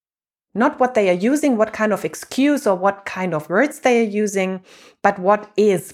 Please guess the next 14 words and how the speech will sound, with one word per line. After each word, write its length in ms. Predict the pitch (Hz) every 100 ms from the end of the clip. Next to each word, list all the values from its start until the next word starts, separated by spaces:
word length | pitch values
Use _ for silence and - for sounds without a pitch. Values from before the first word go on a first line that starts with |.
| _
behind 600 | 190 170 - 190 190 165
that. 380 | 156 - - - _ _ _ _ _ _ _ _ _ -
As 120 | 233
I 80 | 339
said 200 | 320 320
before, 400 | 320 330 294 165
in 220 | - 233
some 520 | 233 - 269 302 320 - _
rare 280 | 175 196 262
cases, 640 | - 254 254 247 240 233 -
it 140 | 247
is 220 | 247 247
just 420 | - 175 - - _ _
that. 340 | 156 139 -